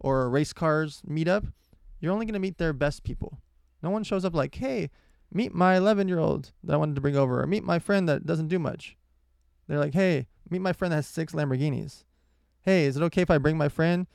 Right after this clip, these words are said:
She's got, she owns two car dealerships." They don't bring you, like, the random, like, "Hey, meet this person." Doesn't happen because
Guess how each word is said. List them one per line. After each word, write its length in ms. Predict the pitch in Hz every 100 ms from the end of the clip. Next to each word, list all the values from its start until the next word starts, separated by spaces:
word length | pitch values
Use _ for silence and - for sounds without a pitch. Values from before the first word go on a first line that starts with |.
| _ _
She's 260 | - 170 160
got, 260 | 160 147 - _ _
she 180 | - 151
owns 200 | 170 151
two 100 | -
car 160 | -
dealerships." 560 | 151 123 120 143 - - _ _ _ _ _ _ _ _ -
They 80 | 147
don't 180 | 185
bring 160 | 139 185
you, 120 | 165
like, 160 | 143 135
the 100 | 127
random, 360 | 139 143 135
like, 220 | 127 120 - - -
"Hey, 220 | 339 349
meet 200 | 185 196
this 140 | 202
person." 420 | - 208 - 127 - - _ _ _ _ _ _ _ _ -
Doesn't 160 | 185 185
happen 340 | 220 - - - _ _ -
because 320 | 151 160 139